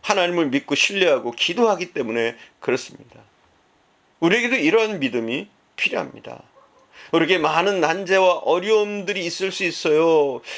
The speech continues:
나의 원수들이 있고, 나를 공격하는 사람도 있고,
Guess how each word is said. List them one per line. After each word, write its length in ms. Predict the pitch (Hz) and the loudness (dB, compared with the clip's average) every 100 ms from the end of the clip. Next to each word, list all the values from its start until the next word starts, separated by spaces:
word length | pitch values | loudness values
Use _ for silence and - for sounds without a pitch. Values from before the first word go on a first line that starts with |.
| - | 0
나의 220 | 170 185 | 2 2
원수들이 560 | 175 190 185 190 196 185 | 2 2 0 0 0 0
있고, 260 | - 196 | 0 2
나를 240 | 180 185 190 | 4 2 0
공격하는 500 | 180 185 196 190 185 | -2 0 0 0 2
사람도 340 | 185 180 175 | 0 2 0
있고, 640 | 175 - 190 190 170 139 | 0 0 2 4 2 -2